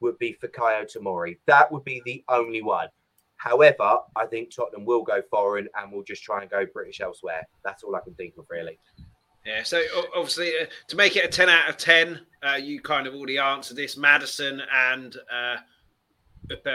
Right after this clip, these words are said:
Speaker 1: A, a cen-,
Speaker 2: uh,
Speaker 1: a centre-back. I mean, but
Speaker 2: Yeah,
Speaker 1: I,
Speaker 2: yeah.
Speaker 1: I, one of, I wouldn't want, if, if it was a centre-back that was, say, coming from the Championship, that was gonna com-, you know, to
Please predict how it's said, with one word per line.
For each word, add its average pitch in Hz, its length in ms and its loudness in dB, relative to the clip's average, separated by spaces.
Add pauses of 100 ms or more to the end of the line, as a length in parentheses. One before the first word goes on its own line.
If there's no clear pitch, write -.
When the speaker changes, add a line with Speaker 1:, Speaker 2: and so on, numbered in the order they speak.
(720)
Speaker 1:
A, 156 60 10
a 160 40 2
cen-, 170 260 8
Speaker 2:
uh, 160 40 8
Speaker 1:
a 160 40 4
centre-back. 151 760 6
I 139 100 8
mean, 143 260 -2
but 156 140 12
Speaker 2:
Yeah, 160 80 8
Speaker 1:
I, 151 120 6
Speaker 2:
yeah. 113 80 4
Speaker 1:
I, 160 100 10 (100)
one 170 240 12
of, 165 220 10 (300)
I 151 80 8
wouldn't 175 460 -4
want, 135 460 8 (140)
if, 139 140 -10 (120)
if 156 120 -4
it 170 100 -4
was 165 120 -10
a 165 40 -10
centre-back 185 680 0 (140)
that 147 220 -2
was, 139 160 -10
say, 139 160 -2
coming 139 280 -10
from 135 160 -16
the 127 60 -14
Championship, 127 920 -4 (240)
that 131 80 -4
was 131 140 -6
gonna 131 160 -6
com-, 131 320 -18
you 147 100 -14
know, 110 120 -6 (160)
to 120 120 -14